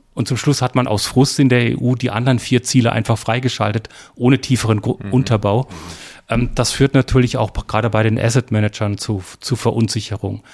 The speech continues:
Speaker 1: Nachhaltigkeitspräferenzabfrage am ersten, am zweiten August zweitausendzweiundzwanzig scharf geschaltet. Genau wissen, dass eigentlich gar keine Produkte am Markt sind, die ich dann anbieten kann, was zu Frust bei den Beratern führt.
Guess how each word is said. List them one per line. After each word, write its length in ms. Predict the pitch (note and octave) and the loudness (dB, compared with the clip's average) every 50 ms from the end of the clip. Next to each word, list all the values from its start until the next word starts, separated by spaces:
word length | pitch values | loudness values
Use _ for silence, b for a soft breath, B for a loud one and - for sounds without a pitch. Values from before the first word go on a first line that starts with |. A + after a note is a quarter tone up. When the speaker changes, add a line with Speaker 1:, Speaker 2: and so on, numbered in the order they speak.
| B B B B B | B B B B B
Speaker 1:
Nachhaltigkeitspräferenzabfrage 1500 | B A#2 A#2 - B2 B2 A#2+ A#2 - - A#2+ - - - - A#2 - - - A2+ B2 - - B2+ - - - A#2+ A#2 A#2+ - | B -6 -4 0 0 0 0 -2 -2 -2 -2 -2 -2 -2 -2 -2 0 0 -2 -2 -2 0 -2 -4 -4 -2 -2 0 0 0 0
am 140 | A2+ A2 A2 | 0 0 0
ersten, 420 | - A2 A2+ - - - - - - | 0 -2 -2 -4 -4 -10 -10 -6 -2
am 120 | A#2 A2 | -2 -2
zweiten 340 | - - A2+ A2+ - - A#2+ - - - - _ _ - - _ - | 0 0 -2 0 0 -2 -6 -6 -8 -16 -20 _ _ -20 -20 _ -4
August 460 | - A2+ G#2 - B2+ C#3 - - - | -2 -2 0 2 2 2 0 0 -4
zweitausendzweiundzwanzig 1040 | - A#2 A2+ A#2 A#2 A2+ A2 A2+ A2 - - A#2 A2+ A#2+ A#2 - A#2+ G#2+ - A#2 - | 0 0 0 0 0 -2 -4 -4 -8 -4 -2 0 0 0 0 -2 -4 -4 -4 -4 -2
scharf 280 | - A2+ A2+ - - | 0 0 -2 -2 -2
geschaltet. 600 | - C3+ - - B2+ B2 C3 - - D3 - - b b b b b b b b b b b b b b b b _ _ _ - _ _ _ _ _ _ - | -4 -4 -2 -2 -2 -2 -2 -2 -4 -6 -6 -8 b b b b b b b b b b b b b b b b _ _ _ -20 _ _ _ _ _ _ -2
Genau 340 | C3+ A#2 A#2 A#2+ B2+ A#2+ A2+ | 0 2 4 4 4 4 4
wissen, 300 | C3 C3+ - - D#3+ C3+ | 2 2 4 2 2 2
dass 200 | - B2+ - - | 2 0 -2 -2
eigentlich 300 | - A#2+ B2 B2 - - | -4 -4 -4 -4 -2 -2
gar 100 | B2+ A#2+ | -4 -2
keine 200 | - B2+ A#2 A2 | 0 0 0 0
Produkte 380 | - - A#2 C#3+ - - C3 | 2 2 2 2 2 2 0
am 100 | A#2 A2 | 0 2
Markt 240 | A2 G#2+ A2 G#2+ - | 2 0 0 0 -2
sind, 240 | - B2 A#2 G#2+ G2+ | -2 -2 -2 0 0
die 80 | A2+ A2 | -2 -2
ich 100 | G#2+ - | -2 -2
dann 140 | A2+ A2 | -4 -4
anbieten 460 | - B2 C#3+ - A#2 F#2+ - - A2 G2+ | -2 -4 -4 -4 -4 -8 -8 -8 -10 -8
kann, 260 | - G#2+ A2+ A#2 - - - - | -6 -8 -8 -8 -10 -14 -10 -4
was 220 | - A2+ - - | -4 -4 -2 -2
zu 80 | - B2+ | -2 -4
Frust 340 | - - C3+ C#3 - - - | -2 0 -2 -2 -2 0 -2
bei 120 | A#2 A2 | -2 0
den 120 | A2+ A2+ G#2 | 0 0 0
Beratern 460 | A2+ G2+ G#2+ A#2 B2+ - A2 G2+ - | 0 0 0 0 -2 -2 -4 -4 -6
führt. 240 | - - G#2 G#2+ | -4 -6 -6 -6